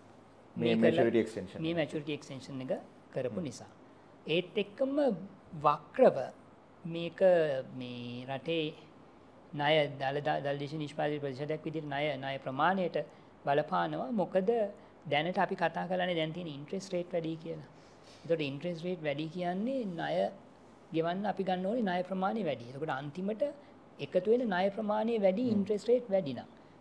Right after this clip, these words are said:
Speaker 2: දැන් මේ දේ කළා ඉන්ට්‍රෙස්ට් රේට් පල්ලෙහාට ගෙනාවට පස්සේ පල්ලෙහාට ගෙනීම නිසා රටේ, අ, පොලි අනුපාත අංක එක අර රිස්ක් ප්‍රීමියම් එක ඔයා කතා කරපු අඩු කරගන්න පුළුවන්.
Speaker 1: හ්ම්.
Speaker 2: එතකොට රිස්ක් ප්‍රීමියම් එක අඩු කර ගැනීම හරහා රටේ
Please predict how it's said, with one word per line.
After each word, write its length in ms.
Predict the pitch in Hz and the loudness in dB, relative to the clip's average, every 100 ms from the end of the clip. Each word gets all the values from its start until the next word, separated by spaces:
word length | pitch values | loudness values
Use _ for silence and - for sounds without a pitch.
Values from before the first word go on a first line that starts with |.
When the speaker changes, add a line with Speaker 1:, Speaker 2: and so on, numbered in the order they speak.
| - | -8
Speaker 2:
දැන් 140 | 147 | -2
මේ 180 | 151 185 | 2 4
දේ 180 | 190 226 | 8 6
කළා 340 | 220 208 226 185 | 6 4 4 4
ඉන්ට්‍රෙස්ට් 420 | 170 190 196 214 | 0 -2 -2 -2
රේට් 160 | 196 - | -2 2
පල්ලෙහාට 440 | 165 175 190 180 | 2 2 0 0
ගෙනාවට 420 | 160 170 190 185 170 | -2 -2 0 0 -2
පස්සේ 560 | - 175 - 170 143 247 - - - - - | -6 -6 -6 -6 -6 -8 -18 -20 -20 -20 -8
පල්ලෙහාට 400 | 143 151 180 165 | -4 0 0 0
ගෙනීම 400 | 160 170 196 190 | 0 0 -2 -2
නිසා 380 | 170 175 175 185 254 | -2 0 0 0 0
රටේ, 520 | 170 156 190 247 254 | -2 0 0 0 2
අ, 80 | 175 156 147 - - - - | 0 -4 -10 -16 -20 -20 -16
පොලි 300 | - 156 190 | -4 -2 0
අනුපාත 500 | 196 196 190 185 190 - | 0 -2 2 2 2 -4
අංක 300 | 165 175 202 | -4 0 0
එක 240 | 170 - | 0 0
අර 180 | 247 185 | 2 0
රිස්ක් 320 | 165 170 - | 0 -6 -4
ප්‍රීමියම් 400 | 220 214 208 208 | -4 -2 -4 -4
එක 80 | 202 | 0
ඔයා 180 | 196 185 | 0 0
කතා 300 | 180 180 180 | -2 -4 -4
කරපු 240 | 180 214 | -4 -2
අඩු 160 | 175 160 | -2 0
කරගන්න 360 | 165 156 156 | -2 -4 -6
පුළුවන්. 200 | 147 220 | -4 -4
Speaker 1:
හ්ම්. 80 | 208 | -2
Speaker 2:
එතකොට 300 | 175 180 190 | -2 0 0
රිස්ක් 260 | 165 151 - | -2 -4 -2
ප්‍රීමියම් 340 | 185 185 185 | 0 0 -4
එක 60 | 170 | -4
අඩු 160 | 151 | -4
කර 160 | 151 143 | -4 -6
ගැනීම 320 | 139 139 135 | -6 -8 -8
හරහා 300 | 131 127 175 - - - - - - | -6 -6 -6 -10 -20 -20 -20 -20 2
රටේ 400 | 160 160 185 | 2 4 4